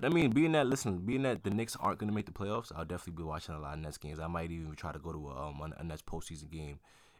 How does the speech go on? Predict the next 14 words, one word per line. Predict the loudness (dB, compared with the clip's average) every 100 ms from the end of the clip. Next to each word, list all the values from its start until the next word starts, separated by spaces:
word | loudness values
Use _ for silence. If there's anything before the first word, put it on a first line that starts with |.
| -8
if | -6
it | -4
really | -4 -4
does | -2 -4 -2
happen. | -4 -6
But | -2 -2
let's | 0
switch | -2 2
gears | 2 2 0
to | -2
the | 0
Western | 0 -2
Conference | -4 -4 -4 -8 -8
now. | -8